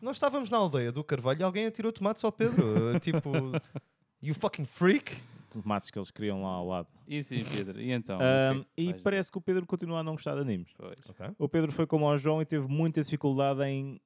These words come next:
Speaker 2: sequer começar a ver o anime.
Speaker 1: Uhum,
Speaker 2: Portanto,
Speaker 1: uhum.
Speaker 2: eu vi um episódio, nós vamos a gravar ao domingo, gravei, eh, vi um na sexta e vi seis <laughs> ontem. Não, não.
Speaker 3: Foda-se.
Speaker 2: Não, vi um no sábado
Speaker 1: Ok.
Speaker 2: e vi seis hoje de manhã.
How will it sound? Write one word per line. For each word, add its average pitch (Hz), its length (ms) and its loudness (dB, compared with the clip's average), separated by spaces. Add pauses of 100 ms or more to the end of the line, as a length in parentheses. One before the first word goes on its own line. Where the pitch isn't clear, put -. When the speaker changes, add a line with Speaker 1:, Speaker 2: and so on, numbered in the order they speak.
(360)
Speaker 2:
sequer 151 460 0
começar 143 580 4
a 135 60 4
ver 131 200 4
o 127 80 6
anime. 120 340 2
Speaker 1:
Uhum, 151 160 -6
Speaker 2:
Portanto, 135 420 0
Speaker 1:
uhum. 139 80 4
Speaker 2:
eu 127 40 0
vi 127 260 -2
um 147 140 0
episódio, 123 800 0
nós 107 120 -4
vamos 104 200 -8
a - 20 -6
gravar 101 220 -2
ao 101 120 0
domingo, 104 340 -4
gravei, 107 460 -2
eh, 107 300 0
vi 117 220 -2
um 139 120 2
na 117 120 2
sexta 131 500 -4 (500)
e 135 120 2
vi 127 100 0
seis 135 640 0
<laughs> 160 180 6
ontem. 143 400 4 (340)
Não, 226 140 6
não. 233 280 4
Speaker 3:
Foda-se. 101 340 -10 (200)
Speaker 2:
Não, 190 140 10
vi 165 220 6
um 262 100 6
no 220 140 8
sábado 156 480 4 (340)
Speaker 1:
Ok. - 220 -6
Speaker 2:
e 151 80 6
vi 165 240 4
seis 190 480 4
hoje 156 240 6
de 139 80 -2
manhã. 120 340 2